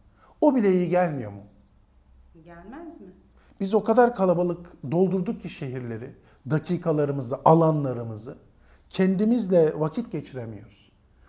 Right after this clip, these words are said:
Speaker 1: Ben kendimi tanıyacağım ki ötekinde bende eksik olanı zaten fark edeceğim.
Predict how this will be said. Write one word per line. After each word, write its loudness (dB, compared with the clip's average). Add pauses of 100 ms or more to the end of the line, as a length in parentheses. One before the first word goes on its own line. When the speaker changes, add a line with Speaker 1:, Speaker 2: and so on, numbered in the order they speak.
(160)
Speaker 1:
Ben 6
kendimi 2
tanıyacağım -2
ki -12 (1040)
ötekinde -2 (320)
bende 4
eksik -2
olanı -2 (180)
zaten -2
fark -4
edeceğim. -10